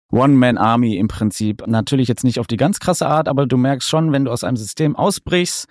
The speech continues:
zu dem, wo du vorher Teil warst und du wirst dann, kommst aber zu di-, bei dir an selber, das hat immer einen Preis, auszubrechen. Und den zahle ich grad hier und da und, ähm, ist nicht leicht, aber das fühlt sich trotzdem richtig an.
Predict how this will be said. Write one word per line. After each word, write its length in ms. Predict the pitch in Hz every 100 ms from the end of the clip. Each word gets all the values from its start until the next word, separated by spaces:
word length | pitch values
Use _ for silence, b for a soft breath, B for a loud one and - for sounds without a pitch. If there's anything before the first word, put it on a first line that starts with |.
| -
zu 120 | 147
dem, 300 | 151 147 127
wo 240 | 120 123
du 100 | 139
vorher 260 | 113 120 101
Teil 360 | - 156 190
warst 340 | 165 160 170 -
und 160 | 135
du 80 | 120
wirst 220 | 135 139
dann, 180 | 139 127 - 117
kommst 240 | - 151 135
aber 160 | 123
zu 120 | - 123
di-, 140 | 117
bei 260 | 127 135 117
dir 220 | 113 117
an 240 | 143 180
selber, 480 | 147 151 147 143 147 - _
das 180 | 110 -
hat 100 | -
immer 180 | 185 156
einen 200 | 151 -
Preis, 600 | - 165 85 - - - _
auszubrechen. 880 | - 104 - 107 92 73 - - 120
Und 200 | 117 110
den 320 | 117 117 120 - _ _
zahle 240 | - 190 131
ich 80 | -
grad 340 | 90 98 - -
hier 140 | 98
und 140 | 98
da 220 | 90 85 113
und, 380 | 131 120 113
ähm, 400 | 95 101 110 110
ist 120 | 110 -
nicht 140 | 110
leicht, 340 | 104 180 214
aber 200 | - 120
das 140 | 107 -
fühlt 160 | 120
sich 100 | 104
trotzdem 260 | - - 92
richtig 340 | - - -
an. 220 | 90 -